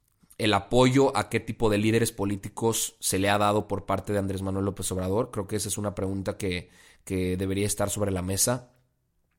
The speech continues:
¿A quién hemos respaldado? ¿A quién no? ¿Quién está detrás de estos movimientos,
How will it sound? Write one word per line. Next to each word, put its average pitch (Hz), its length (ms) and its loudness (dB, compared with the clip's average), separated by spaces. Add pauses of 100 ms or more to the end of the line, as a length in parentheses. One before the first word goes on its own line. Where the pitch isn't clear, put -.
(440)
¿A 95 120 -6
quién 117 240 0
hemos 123 180 4
respaldado? 98 800 -2 (140)
¿A - 140 -18
quién 90 280 -8
no? 98 300 -6 (800)
¿Quién 135 180 6
está 139 260 4
detrás 123 640 4
de 110 240 2
estos 113 880 2
movimientos, 107 960 0